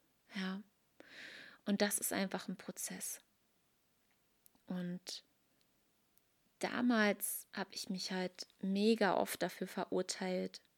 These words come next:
ja, und war überhaupt nicht in diesem Bewusstsein, wie ich das heute bin, ja. Ich war,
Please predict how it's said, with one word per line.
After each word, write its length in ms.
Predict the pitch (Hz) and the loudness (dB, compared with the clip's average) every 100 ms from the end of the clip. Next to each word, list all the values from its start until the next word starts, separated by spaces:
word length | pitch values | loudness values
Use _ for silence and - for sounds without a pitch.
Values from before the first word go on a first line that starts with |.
| _ | _
ja, 280 | 196 185 190 - _ _ _ _ _ _ | -4 -4 -4 -10 _ _ _ _ _ _
und 240 | 196 190 185 | -4 -2 2
war 400 | 185 185 180 190 - | 2 2 0 -4 -6
überhaupt 520 | 185 202 196 226 - | 2 4 6 4 2
nicht 340 | 196 185 - - | -2 -2 -4 -4
in 140 | 185 | -4
diesem 500 | 180 180 180 180 180 - - - - - | -4 -4 -4 -4 -6 -10 -20 -20 -18 -6
Bewusstsein, 640 | 185 190 - - 190 190 | 0 4 4 4 2 2
wie 80 | 185 | -2
ich 100 | 185 | -4
das 220 | 185 - | -6 0
heute 300 | 175 180 190 | 2 2 0
bin, 340 | 185 190 190 - _ - | 0 0 -2 -6 _ -6
ja. 280 | 185 190 - | -4 -2 -6
Ich 200 | - - | -10 2
war, 320 | 196 208 214 | 8 8 8